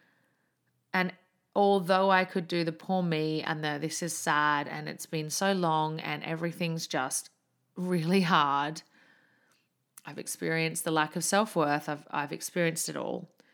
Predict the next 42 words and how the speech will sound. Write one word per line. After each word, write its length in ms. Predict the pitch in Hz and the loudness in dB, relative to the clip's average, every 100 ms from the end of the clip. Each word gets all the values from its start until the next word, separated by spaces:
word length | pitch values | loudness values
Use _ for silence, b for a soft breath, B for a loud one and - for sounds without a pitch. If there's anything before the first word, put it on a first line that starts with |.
| b b b b b b _ - | b b b b b b _ -4
Um, 380 | 170 160 160 - _ - | -2 -2 -4 -12 _ -4
I 60 | 202 | -2
tell 260 | - 226 | 2 4
you 80 | 226 | 6
that 180 | 185 - | 6 4
because 180 | 180 180 | 0 -4
I'm 120 | 175 | -2
coming 360 | 180 175 175 170 | 0 0 0 -2
to 120 | 170 | -4
you 40 | |
saying, 400 | 160 170 156 151 - | -2 -2 -2 -2 -6
"I'm 160 | 170 | -6
just 320 | 165 180 180 190 | -2 -2 -2 -2
as 120 | 180 | -4
human 340 | - 180 180 | -2 0 2
as 180 | 202 - | 0 0
you, 380 | 165 147 147 185 - | 0 -2 -4 -8 0
and 280 | 160 156 151 | 0 0 -2
I'm 180 | 156 | -6
just 240 | 156 160 - | -6 -8 -10
here 280 | - 160 160 | -4 -2 -2
to 160 | - | -4
share," 380 | 156 - 160 151 | -4 0 2 0
because 280 | 147 151 165 | -2 -8 -6
I 120 | 160 | -6
genuinely 720 | 160 - 175 175 196 214 220 | -6 -2 0 2 0 0 0
believe 500 | 202 185 160 156 156 | 0 2 2 2 0
that 300 | 160 151 - b b b b b b b - | -4 -4 -8 b b b b b b b -4
for 60 | |
some 340 | 180 - 190 185 | 0 2 2 2
reason, 400 | 170 160 160 151 | 0 0 -4 -4
when 140 | 156 | -4
I 180 | 147 165 | -2 -2
get 240 | 180 185 | -2 -6
to 100 | - | -6
share 360 | 208 - 151 151 | -6 -2 0 0
and 80 | 156 | -2
when 100 | 143 | -6
I 80 | 151 | -4
get 160 | 156 | -6
to 80 | - | -8
talk, 500 | 165 - 143 147 - | -8 -4 -4 -4 -10